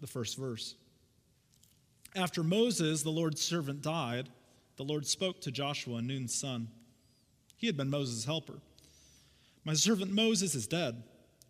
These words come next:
Now get ready to cross over the Jordan with this entire people to the land that I am giving, going to give to the Israelites. I am giving you every place where you set foot exactly as I promised Moses. Your territory will stretch from the desert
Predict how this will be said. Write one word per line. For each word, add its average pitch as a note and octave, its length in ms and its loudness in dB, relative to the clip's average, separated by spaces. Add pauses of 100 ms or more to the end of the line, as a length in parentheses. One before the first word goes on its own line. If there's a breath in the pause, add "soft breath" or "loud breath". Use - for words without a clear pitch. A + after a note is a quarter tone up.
Now D#3 160 0
get E3 280 0
ready F#3+ 220 2
to B2 80 -2
cross F3+ 420 -2
over E3 300 0
the D3+ 100 -2
Jordan C#3+ 400 -2
with C3 140 -2
this C3+ 180 -2
entire E3 460 -4
people C3+ 380 -6
to - 140 -4
the B2+ 80 -4
land D3 340 0
that C#3 80 -2
I C3+ 80 0
am C3 120 -4
giving, D3 300 -6
going D3 220 -2
to C3+ 40 -2
give D3 200 0
to C#3+ 100 -6
the - 120 -8
Israelites. B2+ 680 -6 (680 soft breath)
I D#3 80 2
am E3+ 60 2
giving G3 300 2
you F3+ 260 4
every F3 320 -2
place C#3 500 -4
where C3+ 100 -4
you B2 120 -4
set - 340 -4
foot C#3 300 -8
exactly C#3+ 580 -6
as C3+ 120 -4
I C3 80 -4
promised A#2+ 420 -4
Moses. C#3 460 -6 (640)
Your D3 140 -2
territory F3+ 580 0
will B2+ 100 -4
stretch - 560 -2 (380 loud breath)
from D3 160 -4
the C#3 80 2
desert E3 580 0